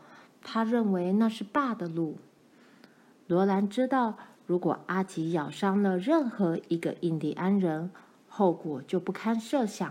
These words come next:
了。冬天来了，草原上的草随着天空的颜色转成了灰暗。风呼啸着，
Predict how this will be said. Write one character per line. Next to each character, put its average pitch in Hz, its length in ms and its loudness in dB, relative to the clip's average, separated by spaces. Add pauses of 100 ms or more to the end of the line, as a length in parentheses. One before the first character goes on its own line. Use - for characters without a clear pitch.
(140)
了。 - 160 -10 (1600)
冬 220 300 4
天 226 420 4
来 175 280 0
了， 196 320 0 (800)
草 214 260 0
原 240 200 4
上 349 240 0
的 302 120 2
草 196 460 -2 (220)
随 170 280 -2
着 180 160 -2
天 226 260 4
空 254 180 4
的 233 120 4
颜 175 280 0
色 185 360 0 (280)
转 143 240 -4
成 156 300 -6
了 170 100 0
灰 220 280 0
暗。 214 420 0 (960)
风 196 340 2
呼 220 240 0
啸 226 280 0
着， - 300 -10